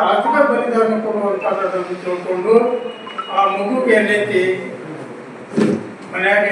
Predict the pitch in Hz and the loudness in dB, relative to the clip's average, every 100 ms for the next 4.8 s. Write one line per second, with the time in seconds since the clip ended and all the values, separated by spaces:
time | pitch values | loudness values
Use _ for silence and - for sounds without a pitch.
0 | 196 202 202 190 180 185 185 202 202 180 | 0 0 2 2 0 0 0 2 2 2
1 | 185 180 185 175 175 175 180 180 180 180 | 0 -2 -4 -6 -6 -6 -6 -4 -2 -2
2 | 180 175 175 175 170 175 190 180 165 170 | -2 -4 -4 -4 -4 -6 -6 -6 -6 -8
3 | 165 - - - - 196 226 220 202 - | -10 -12 -16 -16 -10 -2 0 0 -2 -4
4 | 165 160 - 190 190 196 180 170 | -6 -6 -6 -6 -2 -4 -4 -6